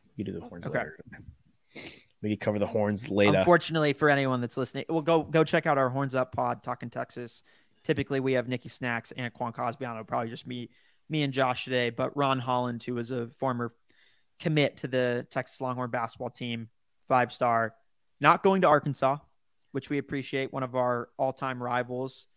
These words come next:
Speaker 2: going back to the Southwest Con-, Conference days. Uh, he's going straight to the G League. So, of all the
Speaker 1: I,
Speaker 2: places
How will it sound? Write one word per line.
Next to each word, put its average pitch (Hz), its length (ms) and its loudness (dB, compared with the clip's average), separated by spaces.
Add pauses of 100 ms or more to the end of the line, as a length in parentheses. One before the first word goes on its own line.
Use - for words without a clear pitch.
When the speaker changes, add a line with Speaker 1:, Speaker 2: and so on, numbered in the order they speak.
(160)
Speaker 2:
going 131 180 -4
back 123 220 0
to 139 60 -8
the 120 80 -12
Southwest 120 600 -4
Con-, 120 240 -4 (220)
Conference 127 420 -8
days. 127 440 -2 (440)
Uh, 131 200 -2
he's 123 140 -6
going 131 140 0
straight 131 280 -4
to 131 60 -8
the 120 60 -12
G 117 240 -8
League. 107 300 -10
So, 113 220 -2
of 113 180 -6
all 147 120 6
the 147 80 6
Speaker 1:
I, - 40 -20
Speaker 2:
places 127 580 4